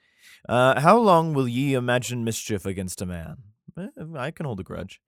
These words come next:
Ye shall be slain, all of you, as a bowing wall, bowing, <laughs> shall ye be,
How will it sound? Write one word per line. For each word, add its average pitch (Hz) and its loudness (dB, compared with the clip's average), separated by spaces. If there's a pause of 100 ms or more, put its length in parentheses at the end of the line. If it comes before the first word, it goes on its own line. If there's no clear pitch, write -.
(320)
Ye 120 -4
shall 160 2
be 143 -2
slain, 196 0
all 226 6
of 123 4
you, 92 -4 (260)
as 135 2
a 143 4
bowing 190 0
wall, 143 0
bowing, 107 -6 (160)
<laughs> - -10
shall 131 -2
ye 113 -2
be, 98 -4